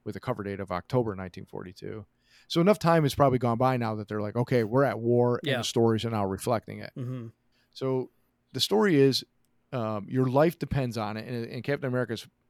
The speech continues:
Speaker 1: it's a special feature, it says. Script by Stan Lee, art by L Iverson, Captain America and Bucky. Captain America is pointing right at you.
Speaker 2: Yeah.
Speaker 1: Your life. It's like, "Vote or die, mother effer."
Speaker 2: <laughs>
Speaker 1: <laughs> So, um, so it, it, this is the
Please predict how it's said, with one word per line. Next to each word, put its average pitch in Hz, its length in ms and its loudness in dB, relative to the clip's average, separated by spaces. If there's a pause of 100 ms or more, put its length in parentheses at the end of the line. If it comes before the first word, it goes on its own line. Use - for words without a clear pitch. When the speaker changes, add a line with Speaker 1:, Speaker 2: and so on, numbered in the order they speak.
(120)
Speaker 1:
it's 131 180 -8
a 120 60 -2
special 160 420 0
feature, 120 400 -6
it 104 60 -8
says. 101 300 -6
Script 151 260 -4
by 123 120 -2
Stan 127 340 -8
Lee, 143 240 -4
art 127 180 -4
by 107 140 -8
L 110 240 -6
Iverson, 135 480 -6
Captain 123 280 -10
America 113 280 -10
and 107 100 -12
Bucky. 98 320 -10 (280)
Captain 156 300 -4
America 127 340 -4
is 110 100 -10
pointing 120 400 -6
right 147 280 2
at 135 180 0
you. 104 220 -8
Speaker 2:
Yeah. 113 220 -6
Speaker 1:
Your 165 340 4
life. 117 420 -6 (340)
It's 151 140 0
like, 151 160 4
"Vote 160 260 6
or 160 60 2
die, 135 300 4
mother 117 300 -2
effer." 226 460 0
Speaker 2:
<laughs> 196 60 -4 (480)
Speaker 1:
<laughs> - 880 -6
So, 151 500 -4 (400)
um, 127 480 -2 (460)
so 156 160 2
it, 156 120 2
it, 180 360 0
this 170 180 2
is 175 80 -8
the 156 260 -10